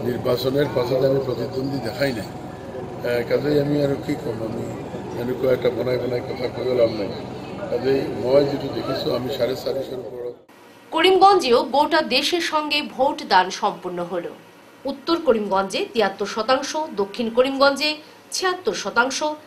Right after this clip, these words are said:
Speaker 2: পাথারকান্দিতে বাহাত্তর শতাংশ, রামকৃষ্ণনগর সত্তর শতাংশ। ভোটদান হয়েছে বিকেল পাঁচটা পর্যন্ত। শিলচর লোকসভায় দেড় লাখ ভোটের ব্যবধানে কংগ্রেসের প্রার্থী সূর্যকান্ত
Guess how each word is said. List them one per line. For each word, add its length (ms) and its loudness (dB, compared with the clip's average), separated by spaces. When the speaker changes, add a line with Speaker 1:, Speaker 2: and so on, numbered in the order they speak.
Speaker 2:
পাথারকান্দিতে 680 2
বাহাত্তর 420 -4
শতাংশ, 360 0
রামকৃষ্ণনগর 760 4
সত্তর 380 -2
শতাংশ। 340 -2
ভোটদান 480 0
হয়েছে 320 4
বিকেল 260 -6
পাঁচটা 400 0
পর্যন্ত। 340 -8
শিলচর 420 8
লোকসভায় 540 6
দেড় 280 6
লাখ 140 8
ভোটের 360 0
ব্যবধানে 480 4
কংগ্রেসের 500 4
প্রার্থী 400 4
সূর্যকান্ত 440 2